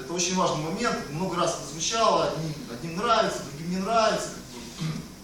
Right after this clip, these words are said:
Э, левая студенческая действие,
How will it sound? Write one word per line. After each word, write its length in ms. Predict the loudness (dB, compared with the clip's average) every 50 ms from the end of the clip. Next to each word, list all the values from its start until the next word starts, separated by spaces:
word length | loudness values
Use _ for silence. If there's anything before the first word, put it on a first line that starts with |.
| -18 -18 -18 -18 -18 -16 -16 -16 -16 -16 -14 -12
Э, 80 | -10 -10 -8 -8 -8 -8 -8 -10 -10 -10 -12 -12 -12 -12 -8 -4
левая 680 | -2 0 2 4 6 6 8 6 6 4 4 2 0 -2
студенческая 880 | -4 -4 -4 -2 0 0 2 2 2 0 0 -4 -4 -6 -6 -6 -6
действие, 440 | -8 -8 -10 -10 -12 -14 -14 -14